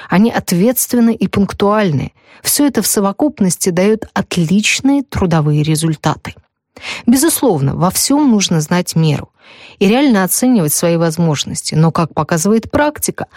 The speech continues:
порой для некоторых профессионалов пенсия приходит незаслуженно рано. Я уверена, что эту книгу сейчас слушают будущие звёзды и большие начальники отечественного телевидения, радиовещания и диджитал-сферы.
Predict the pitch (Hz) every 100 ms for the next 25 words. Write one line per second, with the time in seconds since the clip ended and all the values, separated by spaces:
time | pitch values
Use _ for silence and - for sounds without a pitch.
0 | - - - 202 180 156 170 170 160 -
1 | - - - 156 - 170 165 160 143 131
2 | - 185 226 - 247 240 - 262 233 247
3 | - - 233 240 190 165 - 156 151 160
4 | 156 127 123 120 101 - _ _ _ _
5 | _ _ _ _ _ _ _ _ - 190
6 | 220 254 226 233 180 139 131 - - -
7 | 190 190 202 - 247 254 160 151 - 202
8 | - 214 - 254 269 - 214 180 214 226
9 | 214 - 220 196 175 196 269 240 180 208
10 | 208 202 208 202 - 240 208 185 175 -
11 | 254 262 220 202 208 - 202 - 190 -
12 | 208 - 196 180 165 - 160 160 214 202
13 | 175 160 170 170 156 156 151 - - 190
14 | 220 240 226 - 226 180 165 151 160 -
15 | 190 185 - - 185 - 131